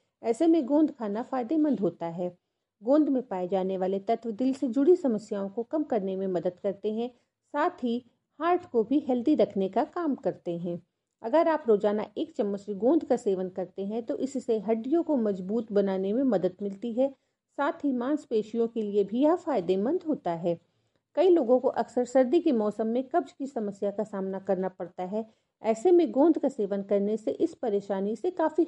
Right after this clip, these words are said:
हद तक राहत पाई जा सकती है। सर्दी के मौसम में अक्सर लोगों को जोड़ों का दर्द शुरू हो जाता है।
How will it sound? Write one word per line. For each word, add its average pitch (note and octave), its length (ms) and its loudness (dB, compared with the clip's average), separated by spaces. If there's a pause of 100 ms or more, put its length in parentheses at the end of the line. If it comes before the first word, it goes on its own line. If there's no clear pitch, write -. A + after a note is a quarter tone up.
हद D4 160 -2
तक B3 160 -4
राहत A#3+ 380 -4
पाई G#3 240 -4
जा F3+ 140 0
सकती E3+ 460 -8
है। F3 120 -2 (720)
सर्दी A3 220 -2
के B3 120 -2
मौसम A3 340 0
में A#3+ 160 -2
अक्सर A#3 300 -2
लोगों A3 360 2
को A3+ 240 4
जोड़ों A#3 340 8
का B3+ 120 0
दर्द G3 240 2
शुरू G#3 340 -6
हो G#3 100 -4
जाता G3+ 300 -6
है। G#3 360 -8